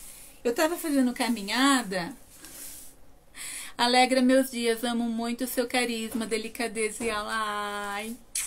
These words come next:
Érica, você é uma bênção na minha vida. <laughs> Ela é muito meiga e calma, a Marie é.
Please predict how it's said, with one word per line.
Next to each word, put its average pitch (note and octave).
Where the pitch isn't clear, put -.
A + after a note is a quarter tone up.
Érica, A3+
você B3+
é -
uma D4
bênção C#4
na C4
minha C4
vida. A#3
<laughs> C4+
Ela A3+
é A#3
muito B3
meiga A#3
e B3
calma, G#3
a -
Marie A3+
é. F#3